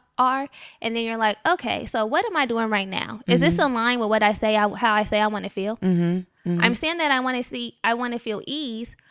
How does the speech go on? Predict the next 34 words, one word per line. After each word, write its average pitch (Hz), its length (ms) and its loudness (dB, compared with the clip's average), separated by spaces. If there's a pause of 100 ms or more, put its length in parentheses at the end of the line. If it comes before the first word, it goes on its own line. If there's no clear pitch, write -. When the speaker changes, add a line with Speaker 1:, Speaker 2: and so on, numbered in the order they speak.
(140)
Speaker 1:
but 262 140 0
I'm 254 120 4
always 226 260 4
in 220 100 -4
some 254 180 -6
fuck - 280 -4
shit." - 260 -8
Speaker 2:
Yeah, 160 280 2
dealing 160 240 0
with 156 100 -2
some 156 120 -4
toxicity. 151 600 0
Speaker 1:
<laughs> - 380 4 (460)
Speaker 2:
Yeah. 151 440 4
Speaker 1:
So 294 200 2
what 269 220 -4
do 349 80 -8
you 330 140 -4
need 294 160 -4
to 294 100 -6
do 294 140 -6
to 311 100 -4
make 233 220 -6
some 226 120 -6
changes 294 460 -4
so 262 80 -6
that 220 180 0
you 233 120 -4
can 226 120 -6
feel 208 300 -4
ease? - 500 -6
Speaker 2:
Yeah, 165 280 2
the 156 160 -2
contrast. 151 680 -2